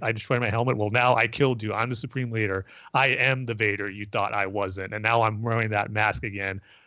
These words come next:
to show that I truly did fulfill what my potential was going to be, to be the next Vader." And that was all great. I think that's reason alone, but enough alone for him to justify wearing the helmet again. But I love the point you just made, Paul. I didn't really think about,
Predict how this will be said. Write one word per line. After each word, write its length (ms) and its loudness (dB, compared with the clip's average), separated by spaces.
to 60 0
show 240 4
that 120 4
I 120 4
truly 360 -2
did 220 -4
fulfill 420 0
what 260 0
my 140 2
potential 460 -2
was 80 -4
going 220 -4
to 80 -6
be, 160 -2
to 60 -6
be 200 2
the 80 0
next 320 0
Vader." 440 0
And 340 0
that 200 4
was 100 0
all 140 4
great. 220 2
I 100 0
think 140 -2
that's 220 -4
reason 280 -4
alone, 380 0
but 200 0
enough 240 2
alone 340 4
for 180 -2
him 180 0
to 280 -2
justify 400 4
wearing 340 0
the 80 -6
helmet 320 0
again. 280 -6
But 240 0
I 120 2
love 260 4
the 60 4
point 280 0
you 120 0
just 200 -4
made, 220 0
Paul. 180 2
I 100 4
didn't 200 -2
really 200 -8
think 240 -2
about, 360 0